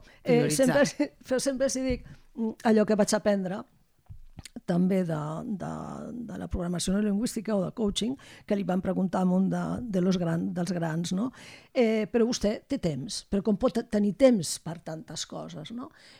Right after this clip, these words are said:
Speaker 1: I va dir, «No, no, jo no tinc, jo tinc el mateix temps que tothom, o sigui,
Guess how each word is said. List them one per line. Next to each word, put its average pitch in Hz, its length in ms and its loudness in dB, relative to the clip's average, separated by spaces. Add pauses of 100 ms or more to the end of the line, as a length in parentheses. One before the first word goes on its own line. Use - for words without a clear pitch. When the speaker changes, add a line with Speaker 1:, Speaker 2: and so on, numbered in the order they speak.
(120)
Speaker 1:
I 262 180 0
va 240 140 2
dir, 208 240 -4
«No, 196 180 -2
no, 185 140 -2 (100)
jo 147 220 -10
no 170 160 -4
tinc, 190 340 -4
jo 170 160 -4
tinc 208 160 -4
el 208 80 0
mateix 180 260 -4
temps 180 240 0
que 160 140 -4
tothom, 190 400 -2
o 180 160 -10
sigui, 175 220 -6